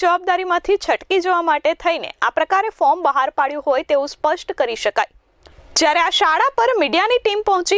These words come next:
ત્યારે મેનેજમેન્ટ વિભાગ રીતસરનું ભાગી ગયું હતું. એટલું જ નહીં, પરંતુ આ મામલે કોઈ પણ બાબતે બોલવાનો ઇનકાર કરી દરવાજો બંધ કરી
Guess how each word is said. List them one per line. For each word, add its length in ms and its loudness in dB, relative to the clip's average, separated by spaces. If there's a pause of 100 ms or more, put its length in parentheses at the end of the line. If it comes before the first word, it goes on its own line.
(140)
ત્યારે 180 2
મેનેજમેન્ટ 680 0
વિભાગ 360 0 (120)
રીતસરનું 540 -2
ભાગી 300 -2
ગયું 280 0
હતું. 140 -4 (160)
એટલું 300 -2
જ 120 -6
નહીં, 260 0
પરંતુ 340 0 (120)
આ 40 2
મામલે 380 0 (160)
કોઈ 120 0
પણ 240 -4 (600)
બાબતે 420 0 (100)
બોલવાનો 520 0
ઇનકાર 360 0
કરી 300 0
દરવાજો 480 -2
બંધ 380 -4
કરી 180 0